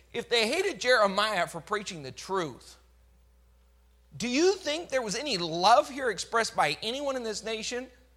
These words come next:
for Barak, the scribe,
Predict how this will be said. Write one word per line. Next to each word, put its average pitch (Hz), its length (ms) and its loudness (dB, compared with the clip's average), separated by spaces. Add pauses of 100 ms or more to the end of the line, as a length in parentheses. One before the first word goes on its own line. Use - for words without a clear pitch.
(420)
for 170 160 -6
Barak, 220 720 4 (960)
the 214 120 2
scribe, 226 800 6